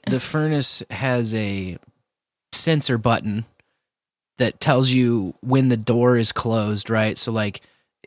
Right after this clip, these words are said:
the, the furnace will shut off if the furnace, uh, service hatch is open. And ours is, like, all fucking weird where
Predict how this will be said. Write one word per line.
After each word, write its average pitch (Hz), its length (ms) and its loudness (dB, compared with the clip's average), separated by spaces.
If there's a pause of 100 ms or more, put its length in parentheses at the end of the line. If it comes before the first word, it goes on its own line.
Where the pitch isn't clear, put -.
the, 127 460 0
the 135 100 0
furnace 135 360 0
will 123 120 -2
shut - 260 2
off 123 260 2
if 110 140 -4
the 107 80 -6
furnace, 117 500 0 (840)
uh, 90 460 -4 (840)
service 131 340 2
hatch 107 300 -2
is 104 80 -2
open. 92 360 -6 (1300)
And 127 140 2
ours 123 340 4
is, 117 180 0
like, 104 280 -2 (340)
all 123 160 4
fucking 113 400 0
weird 110 340 2
where 104 380 0